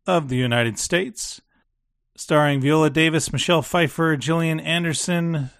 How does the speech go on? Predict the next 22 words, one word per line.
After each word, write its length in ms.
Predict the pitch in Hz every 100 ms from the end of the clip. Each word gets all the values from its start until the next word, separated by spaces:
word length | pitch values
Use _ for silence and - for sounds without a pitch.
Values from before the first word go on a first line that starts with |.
| -
several 580 | - - 170 165 165 139
other 320 | 147 170 147
incredibly 640 | 127 120 - 175 165 147
talented 460 | - 151 151 - 143
actresses 560 | 147 139 - 143 127
and 80 | 127
actors. 560 | 156 160 139 135 135 -
Dakota 400 | - - 120 107
Fanning 400 | 143 180 247 117
even 200 | 104 107
makes 200 | 110 -
an 80 | 123
appearance. 420 | - 143 185 - - _
A 240 | 123 120 117
Showtime 800 | - - 208 311 - 160 127 120
original. 600 | 113 117 120 151 247 240 _ _ _ _ -
In 160 | 127
Canada, 460 | 127 147 156 139 120
that 180 | 123 123
would 160 | 123
be 140 | 113 120
on 260 | 113 107